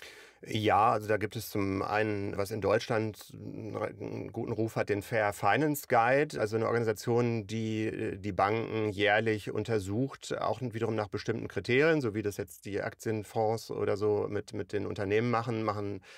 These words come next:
die das halt konkret mit den Bankdienstleistungen. Und da kommt dann eben eine gute Handvoll von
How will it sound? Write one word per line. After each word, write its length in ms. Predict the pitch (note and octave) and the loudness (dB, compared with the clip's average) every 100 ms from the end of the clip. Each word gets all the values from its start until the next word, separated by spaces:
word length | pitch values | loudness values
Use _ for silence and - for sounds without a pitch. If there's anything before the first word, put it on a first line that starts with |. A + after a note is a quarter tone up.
| - - | -20 -6
die 80 | A2 | 0
das 180 | A2 A#2+ | 0 2
halt 160 | G#2+ | 2
konkret 440 | - G#2+ - A#2 A2+ | 2 -2 2 2 2
mit 140 | A2 | 0
den 100 | G#2 | 2
Bankdienstleistungen. 1300 | G2 B2+ - C3+ C#3+ - B2 A#2 C3 - C#3 C#3 D3+ - - - - | 4 4 2 0 0 0 2 4 4 2 2 2 0 -6 -20 -20 -20
Und 280 | - B2+ A2+ | -4 -2 2
da 180 | B2 A2+ | 2 2
kommt 300 | - G#2 A2 | 2 0 4
dann 180 | G2+ F#2+ | 2 2
eben 440 | - F#2 F#2+ F2+ | 0 0 0 -2
eine 120 | E2+ | -2
gute 340 | F#2 G#2+ G#2 E2+ | -4 -4 -4 -2
Handvoll 720 | F#2+ A2+ - G#2 G#2 G#2+ A2 | -2 -4 0 4 6 6 4
von 460 | - G#2+ G2 G2 | 0 -2 -2 -2